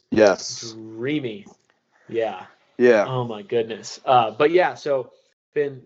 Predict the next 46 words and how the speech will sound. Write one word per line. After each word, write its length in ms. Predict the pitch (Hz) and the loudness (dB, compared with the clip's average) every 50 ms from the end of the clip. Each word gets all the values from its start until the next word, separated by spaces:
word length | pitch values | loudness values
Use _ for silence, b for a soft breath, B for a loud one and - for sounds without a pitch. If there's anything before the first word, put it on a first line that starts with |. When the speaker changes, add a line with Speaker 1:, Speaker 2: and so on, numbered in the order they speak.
| _ - | _ -18
Speaker 2:
been 280 | 143 143 147 143 139 | -16 -16 -14 -16 -14
rebuilding 520 | 139 147 156 156 143 147 143 143 143 139 139 | -12 -12 -8 -4 -2 -2 -2 -2 -4 -8 -10
that 260 | 139 135 - - - | -10 -10 -12 -12 -12
thing 220 | 139 135 131 127 | -14 -12 -12 -12
for 140 | - 131 127 | -12 -12 -14
qu-, 180 | - - - 123 _ _ _ _ _ _ _ _ | -14 -16 -20 -20 _ _ _ _ _ _ _ _
quite 260 | _ - - - - | _ -12 -10 -10 -8
some 220 | - 196 185 165 | -8 -8 -10 -8
time 260 | 156 190 202 214 185 | -8 -8 -8 -8 -8
now. 320 | 143 123 120 120 127 - b b b b b b b - | -8 -8 -8 -8 -10 -14 b b b b b b b -10
Um, 340 | 123 127 123 123 123 123 123 - _ _ _ _ _ _ _ _ _ _ _ _ - | -6 -4 -4 -4 -4 -8 -12 -16 _ _ _ _ _ _ _ _ _ _ _ _ -14
I 80 | 127 120 | -12 -8
think 180 | - 151 147 | -6 -2 0
I 60 | 143 127 | 0 0
picked 200 | - 156 - - | 0 -4 -8 -4
it 80 | 139 | -2
up 140 | 143 139 139 | -2 0 0
on 160 | 143 131 123 | -2 -4 -4
January 460 | 117 139 139 139 139 139 135 135 131 | -4 -6 -6 -6 -6 -6 -4 -4 -4
fifteenth, 560 | 131 143 139 - - - 143 139 139 127 _ _ | -4 -4 -6 -6 -8 -12 -14 -14 -14 -16 _ _
and, 240 | - 135 131 123 120 b b b b b b _ - | -16 -14 -12 -14 -14 b b b b b b _ -6
uh, 160 | 120 113 113 | -6 -6 -4
the 140 | 110 120 120 | -4 -6 -4
goal, 560 | 117 - 151 160 160 156 151 151 151 - _ _ _ _ _ _ _ _ _ _ | 0 2 4 4 4 4 2 0 -2 -6 _ _ _ _ _ _ _ _ _ _
the 80 | - - | -12 -10
hard 440 | - - 170 170 170 170 165 147 127 | -8 0 2 2 2 2 0 -2 -2
goal, 300 | 160 151 147 143 135 135 | -2 0 0 0 -2 -2
is 80 | 123 | -4
to 100 | 127 131 | -6 -6
have 200 | 113 135 135 131 | -4 -4 -2 -2
it 200 | 131 127 - - _ | -2 -4 -6 -8 _
running 500 | 135 123 127 147 156 156 156 156 156 156 95 | -12 -8 -6 -4 -4 -4 -6 -10 -12 -14 -16
and 100 | 131 127 | -18 -18
hitting 340 | 117 104 135 151 151 151 143 | -14 -10 -8 -8 -8 -8 -10
steel 560 | 127 - - 147 143 135 131 127 123 123 - - | -14 -18 -16 -10 -8 -6 -6 -6 -6 -8 -10 -14
before 380 | 127 - - - 147 143 135 | -14 -14 -10 -6 -6 -6 -6
the 160 | 131 131 127 | -6 -8 -12
end 100 | 123 120 | -14 -16
of 60 | 120 113 | -18 -18
the 80 | 117 | -20
year. 340 | 113 110 110 110 110 104 _ _ _ _ _ - | -20 -18 -18 -18 -18 -20 _ _ _ _ _ 0
Speaker 1:
You're 180 | 131 143 156 160 | 4 6 6 6
on 140 | 165 165 156 | 6 4 2
Speaker 2:
So 40 | 156 | 0
Speaker 1:
home 160 | 151 156 151 | -2 -2 -2
stretch. 520 | - - - 180 156 - - - - _ | -4 -6 -6 -4 -4 -6 -8 -14 -20 _